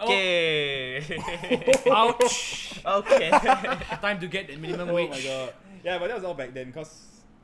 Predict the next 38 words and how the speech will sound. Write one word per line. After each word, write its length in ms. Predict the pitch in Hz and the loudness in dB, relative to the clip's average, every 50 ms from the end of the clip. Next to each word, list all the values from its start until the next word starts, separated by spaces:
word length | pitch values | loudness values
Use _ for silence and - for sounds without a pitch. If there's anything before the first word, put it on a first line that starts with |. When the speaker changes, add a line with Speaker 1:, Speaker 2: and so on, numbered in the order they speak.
| - - | -20 -20
Speaker 3:
I 20 | - | -16
think 120 | 196 302 285 | -12 -10 -8
it 40 | |
was 80 | 185 131 | -8 -8
a 60 | 127 | -10
good 180 | 139 165 156 147 | -12 -12 -10 -10
way 220 | 143 147 143 143 | -8 -6 -6 -8
for 160 | 127 - 120 117 | -8 -10 -14 -14
me 100 | 127 131 | -14 -14
to, 100 | 123 117 | -14 -16
like, 160 | 107 104 101 - - - 123 | -16 -18 -18 -20 -20 -20 -16
get 140 | 127 120 117 | -16 -16 -14
motivated 380 | 117 117 117 110 110 107 - 123 | -16 -16 -16 -16 -18 -16 -16 -16
and 120 | 107 98 | -18 -18
stuff. 220 | - - 107 107 - _ _ - | -18 -20 -20 -20 -20 _ _ -18
I, 40 | 127 | -16
I 40 | 127 165 | -14 -12
Speaker 1:
Yeah. 80 | 185 - | -12 -12
Speaker 3:
think 320 | 285 - 233 202 - - | -12 -14 -14 -16 -14 -12
what, 120 | 160 160 | -12 -12
Speaker 2:
Mm. 100 | 131 123 | -12 -14
Speaker 3:
that's 120 | - 220 - | -16 -14 -12
why 60 | 359 | -10
I 60 | 220 165 | -10 -8
joined 200 | 160 165 165 147 | -8 -8 -10 -10
business 280 | 135 123 - 143 131 | -12 -12 -12 -14 -14
maybe, 240 | 123 120 117 117 117 | -14 -14 -14 -12 -12
'cause, 200 | 117 151 151 151 | -12 -14 -14 -14
like, 120 | 117 107 - 120 | -16 -18 -18 -18
um, 180 | 120 113 110 104 - - _ _ - - - | -18 -18 -20 -20 -20 -20 _ _ -20 -20 -16
when 140 | - 139 131 | -12 -12 -10
I 20 | |
hear 160 | 127 - 185 160 | -10 -10 -10 -10
money, 200 | 139 135 147 139 | -8 -10 -10 -10
I 40 | |
get 140 | 117 120 120 113 | -12 -12 -14 -14
motivated. 500 | 110 113 110 101 107 101 - 135 131 - | -14 -16 -16 -16 -16 -16 -14 -12 -12 -14
<laughs> 40 | - | -16